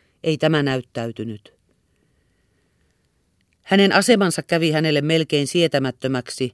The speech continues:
kun pastori tapansa mukaan alkoi puhua avioliitostaan. Hän taaskin ylisteli vaimoaan, puhui hänet parhaaksi ihmiseksi maailmassa.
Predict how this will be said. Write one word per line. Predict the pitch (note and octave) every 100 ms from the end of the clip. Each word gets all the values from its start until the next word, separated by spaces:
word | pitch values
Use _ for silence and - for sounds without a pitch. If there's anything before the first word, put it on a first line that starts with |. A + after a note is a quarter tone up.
| _ _ _
kun | - D3+
pastori | D3+ D#3+ - C3+
tapansa | C#3 D3 D#3 C3 B2
mukaan | C3+ C#3 D3 A#2+
alkoi | A2 C3 B2 B2
puhua | C3+ C#3 B2+ -
avioliitostaan. | D#3 D#3 C3 A#2+ A2 G2+ - - G2+ G2 - _ _ _ _ _ _ _ _ _ _ -
Hän | A#3 A#3
taaskin | A#3+ A#3 - F3
ylisteli | - G3+ F3+ - C#3+ C#3+
vaimoaan, | D3+ D#3 C#3+ C3 B2 B2 C3 _ _ -
puhui | F3+ F#3+ E3+
hänet | D3+ D3+ -
parhaaksi | D#3+ D#3+ C3 B2+ - A2+
ihmiseksi | C#3+ C3+ B2+ B2+ -
maailmassa. | C3+ B2 A#2+ A2+ A2 - -